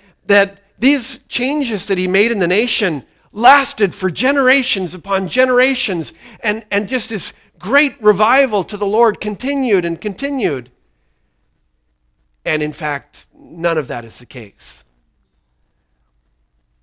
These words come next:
Josiah's son was named Jehoahaz,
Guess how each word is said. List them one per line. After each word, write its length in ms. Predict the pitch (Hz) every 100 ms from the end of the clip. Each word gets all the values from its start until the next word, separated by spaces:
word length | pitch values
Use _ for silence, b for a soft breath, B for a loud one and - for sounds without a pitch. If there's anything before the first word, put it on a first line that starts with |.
| _ _ _ _ _ _ _ _ _ _ _ _ _ _
Josiah's 540 | 196 175 202 208 170
son 340 | - 190 185 160
was 200 | 151 165
named 240 | 151 139
Jehoahaz, 1040 | 131 143 160 127 117 107 101 104 - -